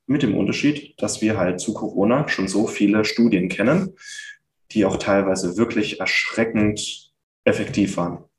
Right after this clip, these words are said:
Also Zink. Man hat mal, ähm, bei Menschen auf der Intensivstation gemessen, wie ist die Zinkversorgung und was passiert, wenn ich den Leuten jetzt Zink gebe.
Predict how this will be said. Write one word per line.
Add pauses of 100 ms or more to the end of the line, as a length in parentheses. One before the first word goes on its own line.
Also
Zink. (1400)
Man
hat
mal, (180)
ähm,
bei
Menschen
auf
der
Intensivstation
gemessen,
wie
ist
die
Zinkversorgung
und
was
passiert,
wenn
ich
den
Leuten
jetzt
Zink
gebe.